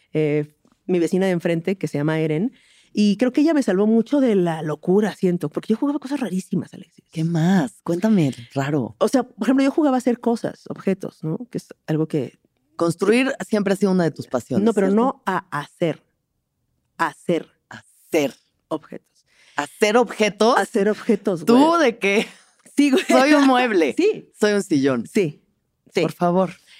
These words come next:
Speaker 1: Eh,
Speaker 2: elabora.
Speaker 1: ent-, por ejemplo, había, justo lo conté, lo de Manguito Chupado, y yo sí, pero es que yo no sabía que no se jugaba así.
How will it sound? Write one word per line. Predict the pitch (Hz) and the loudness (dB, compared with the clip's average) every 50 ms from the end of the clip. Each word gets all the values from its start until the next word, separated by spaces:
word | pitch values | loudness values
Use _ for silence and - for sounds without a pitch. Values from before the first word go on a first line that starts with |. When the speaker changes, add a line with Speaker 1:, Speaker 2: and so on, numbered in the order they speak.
| - _ _ _ | -20 _ _ _
Speaker 1:
Eh, | - 214 | 0 2
Speaker 2:
elabora. | 208 202 196 - 147 143 131 127 - _ _ _ _ _ - | 2 2 2 2 0 -2 -2 -4 -8 _ _ _ _ _ -4
Speaker 1:
ent-, | 208 196 - | -4 -4 -6
por | - _ 233 220 | -4 _ -2 0
ejemplo, | 196 220 214 220 214 | 0 2 2 2 2
había, | 202 226 233 240 247 247 - - - - | 2 2 2 0 0 -2 -6 -12 -6 -4
justo | 247 220 - 254 | -4 0 2 2
lo | 254 220 | 2 2
conté, | - 170 160 - 180 | 0 -2 -2 -2 -2
lo | 170 180 | 0 0
de | 175 | 0
Manguito | 165 156 165 - 175 | -2 -2 -2 -4 -4
Chupado, | - 160 - 160 160 | -6 -6 -4 -2 0
y | 160 | 0
yo | 165 165 | 0 0
sí, | - - 175 | 0 0 -2
pero | 170 - 170 196 | 0 0 -2 0
es | 214 | 0
que | - 311 226 | 0 2 2
yo | 262 247 | 2 2
no | 277 | 2
sabía | - 277 214 202 277 294 285 | 0 0 2 2 2 0 0
que | 233 | 0
no | 202 208 | 0 0
se | 220 208 | 0 -2
jugaba | - 185 175 170 160 | -2 -2 -2 -2 -2
así. | 139 - - - | -4 -8 -12 -18